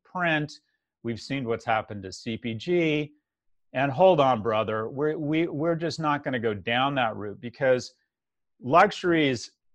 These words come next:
luxury's ability to maintain their margins is so much about, you know, you go into, <laughs> you go into, um, a,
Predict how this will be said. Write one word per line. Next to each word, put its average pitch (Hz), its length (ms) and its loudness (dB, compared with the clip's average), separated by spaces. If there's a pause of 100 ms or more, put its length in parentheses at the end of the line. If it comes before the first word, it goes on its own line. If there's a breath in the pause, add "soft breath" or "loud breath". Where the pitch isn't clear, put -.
(300)
luxury's 175 400 4
ability 151 380 2
to 127 80 -2
maintain 143 400 0
their 120 140 -2
margins 117 600 0
is 113 140 -8
so 156 180 -4
much 165 280 -2
about, 117 520 4 (560)
you 170 100 -6
know, 165 60 0
you 147 140 2
go 180 240 2
into, 131 560 0 (560)
<laughs> 143 240 -4 (560 soft breath)
you 143 140 2
go 170 240 4
into, 123 580 0
um, 110 440 -4
a, 123 160 -2